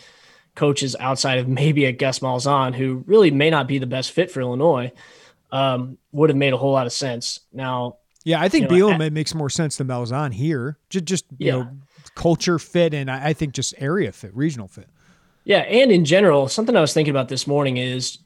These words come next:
Speaker 1: just because somebody is a really good candidate and is really successful somewhere doesn't necessarily mean they're going to be successful somewhere else. I think Robert Rosenthal actually made a really good point that, uh, you know, s-,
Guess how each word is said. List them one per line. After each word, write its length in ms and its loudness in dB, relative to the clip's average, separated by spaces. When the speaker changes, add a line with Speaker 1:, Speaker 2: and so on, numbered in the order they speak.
Speaker 1:
just 220 0
because 320 4
somebody 260 4
is 100 4
a 60 2
really 240 4
good 140 0
candidate 400 0
and 100 -2
is 120 -6
really 200 -2
successful 520 -4
somewhere 420 0
doesn't 320 -2
necessarily 480 -2
mean 320 0
they're 120 -4
going 260 -2
to 80 -6
be 120 -10
successful 680 -8
somewhere 480 -8
else. 420 -8
I 60 -4
think 220 2
Robert 380 2
Rosenthal 520 0
actually 280 -2
made 140 -2
a 60 -2
really 220 0
good 140 -4
point 360 2
that, 240 -4
uh, 280 -6
you 100 -12
know, 140 -6
s-, 220 -8